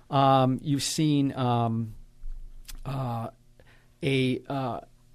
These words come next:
large uptick in, um, essentially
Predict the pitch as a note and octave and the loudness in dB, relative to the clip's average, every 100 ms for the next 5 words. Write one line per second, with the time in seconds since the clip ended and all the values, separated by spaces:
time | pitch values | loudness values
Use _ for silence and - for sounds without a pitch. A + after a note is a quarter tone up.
0 | - - - - C#3 D3+ F#3 F#3 D#3+ D3+ | -20 -20 -20 -8 6 8 8 6 0 0
1 | - C#3 B2 - - - _ C#3+ C3+ C3 | 0 0 0 -2 -18 -20 _ -2 0 2
2 | B2 - B2 A#2 A#2 A2+ - - - _ | 0 -2 -2 -2 -2 -4 -8 -20 -20 _
3 | _ - - E3 D#3 D3 | _ -16 -4 -4 -2 -4